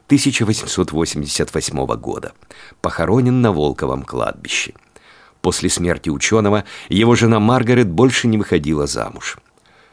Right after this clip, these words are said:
На мемориальной плите на могиле Миклуха Маклая по её указанию были начертаны латинские буквы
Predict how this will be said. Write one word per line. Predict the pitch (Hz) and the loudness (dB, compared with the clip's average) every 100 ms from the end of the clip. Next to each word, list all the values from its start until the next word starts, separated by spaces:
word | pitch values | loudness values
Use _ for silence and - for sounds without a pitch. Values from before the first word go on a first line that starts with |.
| _ _ | _ _
На | 85 101 | 0 4
мемориальной | 120 131 131 139 127 127 | 6 6 6 6 6 4
плите | 127 110 107 113 113 101 85 | 4 2 0 4 2 2 0
на | 87 | 2
могиле | 67 71 104 113 | 2 2 2 4
Миклуха | 107 - 107 101 | 2 0 0 2
Маклая | 98 - 90 85 82 - - - - | 0 2 2 2 0 -4 -18 -20 0
по | 90 | 4
её | 90 131 | 6 8
указанию | 147 - 120 123 147 147 143 | 6 6 4 6 6 6 6
были | 131 127 | 6 6
начертаны | 123 - 139 123 120 117 110 - | 4 4 2 2 2 4 2 2
латинские | 104 104 - 101 95 - 90 87 | 2 2 2 0 2 -2 -2 -2
буквы | 76 76 69 - 50 | -2 -6 -6 -10 -14